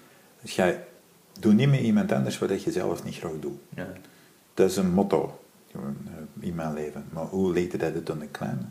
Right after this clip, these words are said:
Speaker 2: <laughs>
Speaker 1: Hè, je dan een wa-, je, je dan de, en,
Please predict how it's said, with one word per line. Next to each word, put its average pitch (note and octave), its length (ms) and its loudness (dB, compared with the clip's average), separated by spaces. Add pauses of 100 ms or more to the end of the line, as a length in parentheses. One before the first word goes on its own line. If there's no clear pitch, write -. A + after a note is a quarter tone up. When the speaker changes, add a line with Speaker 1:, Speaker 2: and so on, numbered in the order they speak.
Speaker 2:
<laughs> - 180 -4 (1700)
Speaker 1:
Hè, C#2 180 2 (120)
je - 160 8
dan F#2 180 6
een F2+ 80 4
wa-, A2 240 10 (120)
je, - 260 4
je A2 100 10
dan G2 200 6
de, F#2 140 8
en, F#2+ 280 4